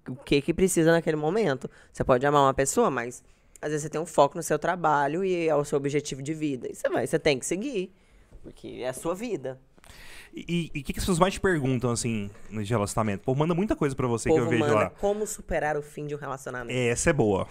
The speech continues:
Speaker 2: Essa é
Speaker 1: O
Speaker 2: boa,
Speaker 1: povo,
Speaker 2: manda.
Speaker 1: eu não entendo por que que o povo fica me mandando isso,
Speaker 2: É.
Speaker 1: gente.
Speaker 2: <laughs> Como você tá vendo? Me, me fala aí, como, como que você acha que as pessoas podem superar?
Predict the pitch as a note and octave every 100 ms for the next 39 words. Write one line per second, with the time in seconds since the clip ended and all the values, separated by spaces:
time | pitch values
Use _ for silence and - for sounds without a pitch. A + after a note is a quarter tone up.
0 | - - - - - B3 A#2 A2+ G2+ F#2+
1 | - - C4+ - A#3+ G3 A3+ G4+ G#4 -
2 | - - - G#3 G3 F#3 F3+ D#3+ C#3+ -
3 | E3+ D3+ G#2+ A2+ - - - - - -
4 | - - - - - - - - - -
5 | - - - A3+ A3 G3+ - G3 A3+ F#3+
6 | F3+ F3 C#3+ C3+ D#3+ F3 F#3+ F3 C#3 A#2+
7 | F3+ F3+ B2+ D#3+ E3+ D3+ D3+ C#3+ - B2+
8 | - B2+ C3 - A#2 F#2+ F#2+